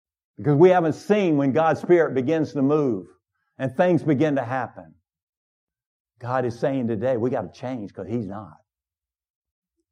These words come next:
And He's saying here, listen to His timing. God's timing's perfect. God is the one that we're to look to.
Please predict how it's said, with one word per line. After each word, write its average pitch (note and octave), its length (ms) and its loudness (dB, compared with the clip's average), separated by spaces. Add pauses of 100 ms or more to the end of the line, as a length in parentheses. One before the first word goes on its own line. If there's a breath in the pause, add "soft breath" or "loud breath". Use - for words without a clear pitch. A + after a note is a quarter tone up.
(280)
And E2 140 -20
He's G2+ 160 -12
saying G2+ 400 -10
here, G2 380 -10 (240)
listen A2+ 400 -12
to A#2+ 100 -12
His A#2+ 180 -12
timing. E2+ 480 -20 (640)
God's G#2+ 280 -10
timing's A2 400 -12
perfect. - 560 -20 (1040)
God A2 300 -6
is G2 100 -10
the - 80 -14
one E2+ 380 -14
that F2 100 -18
we're F2+ 160 -14
to F2 60 -12
look F2 300 -16
to. D#2 200 -20